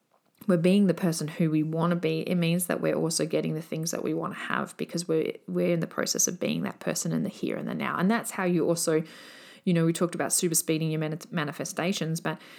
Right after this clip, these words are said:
you know, one of those really big steps is about embodying that as well. You know, as much as we're surrendering, letting go and trusting the universe, but when we're also embodying that version of ourselves, and, you know, and I think that was a big thing for me too, because,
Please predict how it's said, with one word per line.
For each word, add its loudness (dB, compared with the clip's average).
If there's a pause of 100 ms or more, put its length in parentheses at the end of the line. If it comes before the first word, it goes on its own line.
(120)
you 2
know, 4
one 2
of 2
those 0
really 0
big -6
steps -4
is -2
about -4
embodying -2
that -4
as -4
well. 0
You 0
know, 0
as -2
much -2
as -4
we're 0
surrendering, 0
letting 0
go 2
and -2
trusting -2
the -4
universe, 2 (300)
but 2
when 4
we're -2
also 0
embodying 0
that -2
version -2
of -6
ourselves, -4
and, 2
you 2
know, -2
and -2
I 0
think -4
that -2
was -4
a -4
big -2
thing -4
for -6
me -4
too, 0
because, 0